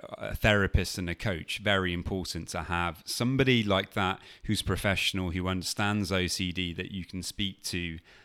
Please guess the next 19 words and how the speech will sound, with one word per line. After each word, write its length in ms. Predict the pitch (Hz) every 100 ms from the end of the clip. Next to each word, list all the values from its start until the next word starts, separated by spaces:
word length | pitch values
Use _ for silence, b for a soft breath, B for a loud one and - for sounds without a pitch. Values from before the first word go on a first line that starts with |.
| b
uh, 180 | 82 78 -
about 460 | - 131 131 -
it. 240 | 87 82 - B B B -
And 140 | 127
then 220 | 139 139
also 500 | 160 160 175 - 110 98
somebody 460 | 135 127 120 120
else, 480 | 135 127 101 - -
um, 540 | 113 101 95 95 95 -
you 100 | 101
know, 280 | 95 87 85
th-, 320 | 95 104 107 98
that 160 | 107
is 140 | 107 92
very 240 | 117 123
close 400 | - 131 123 -
to 120 | 104
you, 120 | 95
maybe, 600 | 92 107 101 107 98 98